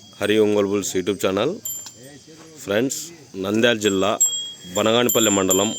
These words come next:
యాగంటిపల్లి గ్రామంలో శ్రీ శ్రీ శ్రీ పెద్దమ్మ తల్లి పదహారు రోజుల తిరునాళ్ళ శుభ సందర్భంగా ఈ గ్రామంలో ఈరోజు న్యూ కేటగిరీ విభాగం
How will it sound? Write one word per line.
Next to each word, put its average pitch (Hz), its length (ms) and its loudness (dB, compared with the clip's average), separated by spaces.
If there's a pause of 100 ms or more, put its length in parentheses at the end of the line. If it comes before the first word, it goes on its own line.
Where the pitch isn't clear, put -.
(720)
యాగంటిపల్లి 110 640 2
గ్రామంలో 95 440 2 (800)
శ్రీ 110 260 2
శ్రీ 113 220 2
శ్రీ 110 120 0 (140)
పెద్దమ్మ 113 380 2 (100)
తల్లి 107 240 2 (240)
పదహారు 104 320 0
రోజుల 101 260 2
తిరునాళ్ళ 95 420 0
శుభ 92 200 -4
సందర్భంగా 92 540 0 (920)
ఈ 101 140 0
గ్రామంలో 113 480 4 (1000)
ఈరోజు 110 360 2 (540)
న్యూ 117 180 2
కేటగిరీ 110 400 2
విభాగం 101 280 2